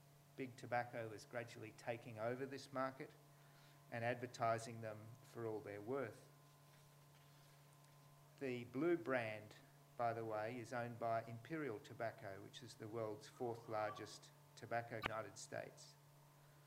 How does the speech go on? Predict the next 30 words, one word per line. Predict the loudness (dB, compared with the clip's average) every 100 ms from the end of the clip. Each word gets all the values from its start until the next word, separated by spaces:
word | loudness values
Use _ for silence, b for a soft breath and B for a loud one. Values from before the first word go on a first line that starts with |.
| B B -20
It's | -14 -2
now, | 6 8 8 6 0 -8
you | -4
know, | -4
sixteen | -4 -2 -4 0 0 0 -2
percent, | -6 -6 -6 -8 -10 -16 B B B B -8
um, | -2 -2 -2 -8 -10 -4
of | -4 2
high | 2
school | 2 -4 -8
students | -6 -4 -4 -6 -8 -8 -8 -8
have | -8 -8 -12 -20 -20 -18
tried, | -4 0 0 0
uh, | -2 -4 -2
e-cigarettes. | -6 -4 -4 -4 -6 -8 -16 -20 B B B B B
Heated | -2 -2 2 0 2
tobacco | 6 6 6 2 -2
products | 0 0 0 -4 -4
are | 0
also | 0 2 2 4
on | 2
the | 0
rise, | 2 4 4 2 -2 -8 -2
led | -2 0
by, | 2 4 4 0 -10 -18 -14 -8
uh, | -6 -6
this | -8
product, | -10 -2 0 0 -4 -8
IQOS, | -4 -4 -4 -6 -6 -10 -14 -18 -4
by | -2